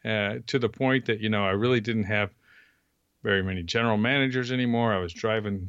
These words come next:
between store to store and working twelve-hour shifts, just trying to do whatever I could to keep the doors open on all three stores.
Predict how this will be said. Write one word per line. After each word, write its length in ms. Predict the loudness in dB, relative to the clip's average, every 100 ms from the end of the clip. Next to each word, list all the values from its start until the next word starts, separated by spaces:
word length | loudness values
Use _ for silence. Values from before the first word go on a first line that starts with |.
| -8
between 400 | -8 -4 0 0
store 520 | 0 2 4 4 0 -4
to 100 | -6
store 640 | 0 2 4 4 2 -4 _ _ -8
and 80 | -2
working 320 | 0 0 0
twelve-hour 540 | 2 2 4 2 0
shifts, 520 | -2 0 0 0 -6 -14 _ _ _ _ _ -20 -6
just 220 | -4 -2
trying 200 | 0 0
to 40 |
do 160 | 0 0
whatever 260 | 0 0 -2
I 60 |
could 320 | -4 -4 -4
to 80 | -4 -12 _ _
keep 240 | -12 -6
the 80 | -6
doors 420 | 0 2 2 2
open 260 | 0 0 -2
on 140 | -2
all 180 | 0 -2
three 240 | -2 -4 -2
stores. 500 | 0 0 -2 -4